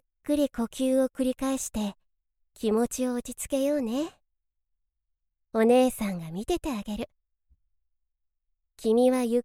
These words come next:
くり呼吸をしながら、お姉さんの声を聞いてね。君は今、静かな病室にいるの。隣には可愛いお姉さんがいて、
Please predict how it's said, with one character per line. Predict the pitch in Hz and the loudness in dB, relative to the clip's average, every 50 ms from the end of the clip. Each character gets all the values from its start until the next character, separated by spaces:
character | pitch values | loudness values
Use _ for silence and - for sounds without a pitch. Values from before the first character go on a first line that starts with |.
| _ _ _ _ _ _ | _ _ _ _ _ _
く | - 330 339 | -4 -2 -2
り | 339 311 | -2 -2
呼 | - - 220 | -2 -4 -6
吸 | 220 - - 240 240 247 | -8 -6 -4 -4 -2 -2
を | 247 240 | -2 -4
し | - - 247 | -4 -2 -2
な | 247 254 254 | -2 -2 -2
が | 240 214 | -4 -4
ら、 | 196 196 185 - - - _ _ _ _ _ _ _ _ _ _ _ _ _ | -4 -6 -6 -8 -12 -20 _ _ _ _ _ _ _ _ _ _ _ _ _
お | - 240 240 | 4 6 8
姉 | 254 269 269 262 | 10 8 8 6
さ | - 240 226 208 | 4 0 -2 0
ん | |
の | 190 180 | -2 -4
声 | - - 220 220 208 190 | -6 -4 -4 -4 -2 -4
を | 170 165 | -4 -8
聞 | - - - 226 | -10 -10 -8 -8
い | 220 | -6
て | - 254 226 | -4 -4 -4
ね。 | 185 170 185 247 311 359 - _ _ _ _ _ _ _ _ _ _ _ _ _ _ _ _ _ _ _ _ _ _ _ _ _ _ _ _ _ _ _ _ _ _ _ _ _ _ _ _ _ _ _ _ _ | -4 -4 -4 -4 -4 -4 -6 _ _ _ _ _ _ _ _ _ _ _ _ _ _ _ _ _ _ _ _ _ _ _ _ _ _ _ _ _ _ _ _ _ _ _ _ _ _ _ _ _ _ _ _ _
君 | - - 202 190 202 247 269 269 | -6 -4 -2 0 2 2 2 2
は | 262 262 | 2 0
今、 | 269 262 269 277 262 226 220 196 - _ _ _ _ _ _ _ _ _ _ _ _ _ _ _ _ _ | -2 -2 -2 -2 -4 -4 -6 -8 -12 _ _ _ _ _ _ _ _ _ _ _ _ _ _ _ _ _
静 | - - - 269 269 240 254 254 | -10 -6 -2 -2 -2 -2 -2 -4
か | - 220 180 | -2 -4 -4
な | 165 160 151 - - | -6 -6 -10 -8 -6
病 | 175 190 220 247 | -4 -4 -4 -4
室 | - - - - 285 277 | -6 -8 -8 -6 -6 -4
に | 285 285 277 | -2 -2 -2
い | 269 | -2
る | 285 254 | -2 -4
の。 | 233 - - _ _ _ _ _ _ _ _ _ _ _ _ _ _ _ _ _ _ _ _ _ _ _ _ _ _ _ _ _ _ _ _ | -4 -6 -10 _ _ _ _ _ _ _ _ _ _ _ _ _ _ _ _ _ _ _ _ _ _ _ _ _ _ _ _ _ _ _ _
隣 | - 196 196 208 233 262 277 277 | 0 2 2 2 4 4 2 2
に | 277 277 262 254 214 | 2 2 2 2 2
は | 185 175 - | 0 -4 -6
可 | - 202 180 185 | -8 -8 -6 -4
愛 | 208 220 240 247 254 247 226 | -2 -2 -2 -2 -4 -4 -6
い | |
お | 180 170 | -6 -6
姉 | 170 175 196 240 277 | -4 -4 -2 -2 -4
さ | 269 - 247 220 | -2 -4 -4 -4
ん | 208 | -4
が | 190 180 | -6 -8
い | 175 180 | -10 -12
て、 | - - 185 190 - | -12 -10 -10 -10 -10